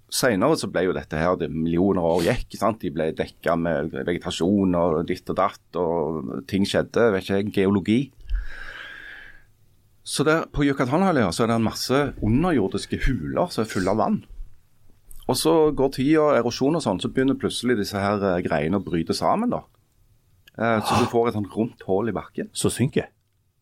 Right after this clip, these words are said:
Speaker 1: Det synker for så vidt ikke, men nedi der så er det da en sjø.
Speaker 2: Ah.
Speaker 1: Så du har en jungel, ikke sant? Tett jungel. Plutselig så ser du liksom et sånt blått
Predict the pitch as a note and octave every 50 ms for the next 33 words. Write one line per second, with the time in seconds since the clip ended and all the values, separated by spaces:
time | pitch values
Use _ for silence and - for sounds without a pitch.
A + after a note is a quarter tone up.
0 | _ _ _ _ _ - G2+ - - B2+ C#3 C3+ - _ _ - D#3+ D#3 B2+ -
1 | G#2+ A2 B2 B2 - E2 - - - D3+ E3 D#3+ - _ - A2+ A#2 A#2 - -
2 | - G#2 A2+ A#2+ G#2+ E2+ D#2 - B2+ B2+ C3 D#3+ E3+ - _ _ _ _ _ _
3 | _ _ - - - - A2+ G#2+ G#2+ A2 G#2+ G2 G2+ G2+ G2+ G2 F#2+ F#2+ F#2 E2
4 | - - - - _ - - - - B2+ G3+ A3 - - _ - D#2+ E2+ F2 F2
5 | G#2+ C#3 D3+ F3 E3+ E3+ E3+ D#3+ C#3+ A2+ F#2 - - _ _ _ _ - - -
6 | A#2+ A#2 A#2 A#2 A#2 A#2 A2+ A#2+ A#2 G#2+ A#2 B2 D3+ E3+ F#3 F#3 D#3 A#2+ G#2+ A#2
7 | G#2+ F#2+ A#2+ C3+ D3 - - - - - - _ - B2 B2 B2 - - B2 A#2+
8 | A#2 A2+ A#2+ C3+ D3 D3+ D3 - - - - - - - - - - - - -
9 | - - - A#2 - - - - B2 B2 B2 A#2 G#2+ - - G2 F#2+ G#2+ A2+ A#2+
10 | - - G2+ F#2+ E2+ F#2 F#2 F#2 - - G#2+ G#2+ - - - _ -